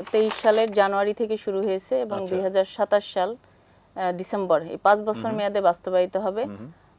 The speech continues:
Speaker 1: আমাদের মূল যে টার্গেট, আপনি বললেন যে এরকম অনেক জাত, আহ, অতীতেও ছিল।
Speaker 2: হুম।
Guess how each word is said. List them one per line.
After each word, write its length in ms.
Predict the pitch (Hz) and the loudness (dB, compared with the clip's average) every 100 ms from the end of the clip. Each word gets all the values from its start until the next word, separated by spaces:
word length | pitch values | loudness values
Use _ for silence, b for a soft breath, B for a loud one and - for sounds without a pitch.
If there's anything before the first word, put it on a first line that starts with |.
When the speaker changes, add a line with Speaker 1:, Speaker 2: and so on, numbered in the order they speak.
| - | -6
Speaker 1:
আমাদের 440 | 185 208 220 240 | -2 2 4 4
মূল 400 | 233 233 254 269 | 2 0 0 0
যে 140 | 247 262 | 2 2
টার্গেট, 420 | 208 196 190 175 | 4 2 0 -2
আপনি 180 | 180 185 | -2 -2
বললেন 440 | 180 180 180 180 | 0 0 0 -2
যে 60 | 180 | 0
এরকম 300 | 175 175 170 | 0 -2 -4
অনেক 340 | 170 170 175 | -4 -4 -4
জাত, 280 | 170 165 165 _ b b b b | 2 4 4 _ b b b b
আহ, 240 | 165 160 160 | -4 -2 0
অতীতেও 420 | 175 170 180 180 170 | -2 -2 0 0 0
ছিল। 220 | - 190 175 | -2 2 2
Speaker 2:
হুম। 460 | - - 101 92 | 0 -14 -18 -18